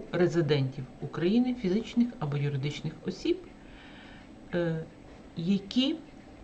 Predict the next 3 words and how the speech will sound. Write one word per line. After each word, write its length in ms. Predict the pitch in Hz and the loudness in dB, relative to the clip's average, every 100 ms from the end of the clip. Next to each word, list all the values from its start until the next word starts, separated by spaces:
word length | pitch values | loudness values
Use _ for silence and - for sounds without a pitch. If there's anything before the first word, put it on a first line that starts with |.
| - - - - | -18 -18 -14 -2
дозволяється 880 | 180 165 156 160 170 185 - - 202 208 - - - - | 2 4 4 4 4 4 0 -2 -2 -2 -12 -20 -18 -6
включити 580 | - 160 - 185 190 196 - - | 0 2 2 -2 -2 -8 -10 -6
до 280 | 156 165 | 0 2